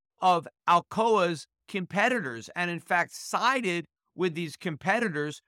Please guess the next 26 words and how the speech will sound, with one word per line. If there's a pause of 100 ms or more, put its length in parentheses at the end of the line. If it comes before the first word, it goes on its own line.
(140)
to
the
detriment (320)
of
Alcoa's
customers, (240)
which
were
the
American
public. (340)
I'm
gonna
read
directly
from
the
decision (520)
in
which (800)
Leonard
Hand (440)
goes
over
the
reasons